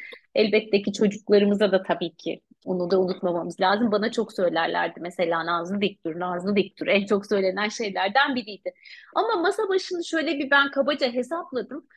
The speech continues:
İşte ortalama ömür yetmiş yılsa eğer biz yirmi yıl çalışıyorsak, e, ve günde sekiz on iki saat çalışıyorsak çok büyük bir zaman iş başında geçiriyoruz. Belki uyuduğumuzdan daha uzun bir süre iş başında geçiyor.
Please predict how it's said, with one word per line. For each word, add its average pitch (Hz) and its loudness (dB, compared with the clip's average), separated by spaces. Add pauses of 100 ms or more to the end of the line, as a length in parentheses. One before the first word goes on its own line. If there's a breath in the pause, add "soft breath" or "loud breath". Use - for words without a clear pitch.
(300 soft breath)
İşte 247 -2
ortalama 294 -2
ömür 269 -6
yetmiş 294 -8
yılsa 202 -10 (100)
eğer 247 -2
biz 240 -12
yirmi 240 -10
yıl 233 -12
çalışıyorsak, 262 -8 (480)
e, 208 -4
ve 220 2
günde 233 0
sekiz 262 -2
on 311 0
iki 269 -4
saat 190 -2
çalışıyorsak 240 -2 (160)
çok - -2
büyük 214 -8
bir 214 -4
zaman 220 2
iş - 0
başında 175 -2
geçiriyoruz. 165 -2
Belki 220 4
uyuduğumuzdan 226 4
daha 240 0
uzun 208 -2
bir 190 -6
süre 240 0
iş 247 0
başında 175 -4
geçiyor. 254 -2